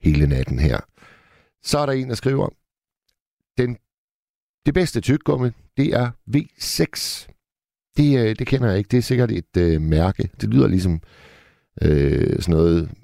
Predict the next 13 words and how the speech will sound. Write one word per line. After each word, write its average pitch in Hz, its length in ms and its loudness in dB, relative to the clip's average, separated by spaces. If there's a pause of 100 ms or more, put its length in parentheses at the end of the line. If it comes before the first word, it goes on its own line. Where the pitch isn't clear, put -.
(480)
ude 87 140 2
fra - 160 -2
travbanen, - 680 -2
synes 80 260 -6
jeg. 82 160 2 (1040)
Øh, 82 360 2 (580)
jamen, 78 160 2
det - 40 2
er 87 120 4
nok - 100 -4
bare - 120 -6
mig. - 240 -10 (800)
Nå. 104 220 2